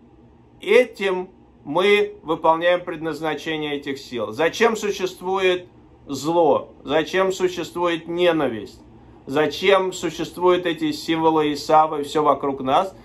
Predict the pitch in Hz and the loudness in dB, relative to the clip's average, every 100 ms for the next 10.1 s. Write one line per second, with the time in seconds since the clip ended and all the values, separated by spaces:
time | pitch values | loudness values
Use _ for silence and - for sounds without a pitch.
0 | - - 170 180 185 233 254 208 185 185 | -18 -2 0 4 6 6 4 -2 0 4
1 | 180 180 190 190 - 202 202 208 220 214 | 4 4 4 2 2 2 2 -2 0 0
2 | 160 113 101 135 139 160 151 180 180 175 | 0 -4 -4 -6 -2 -4 4 4 4 2
3 | 127 165 170 170 156 139 151 185 202 180 | 0 2 2 -2 -4 -4 -4 -2 0 0
4 | 202 214 226 220 220 214 214 208 208 202 | 0 0 2 2 2 0 0 -2 0 0
5 | 185 170 - - - - - - 185 180 | 0 -4 -8 -20 -20 -20 -6 2 2 4
6 | 226 240 226 226 214 214 196 - 269 311 | 4 4 0 -4 2 4 4 2 2 4
7 | 262 220 185 185 190 - - 202 202 208 | 0 -4 -2 -2 -4 -14 -2 2 2 -2
8 | - 269 254 220 190 190 202 214 208 214 | 2 4 4 2 0 0 0 -2 0 -2
9 | 214 214 202 214 202 202 202 208 208 190 | 0 -4 -4 -6 -4 -6 -6 -4 -4 -4
10 | 156 | -6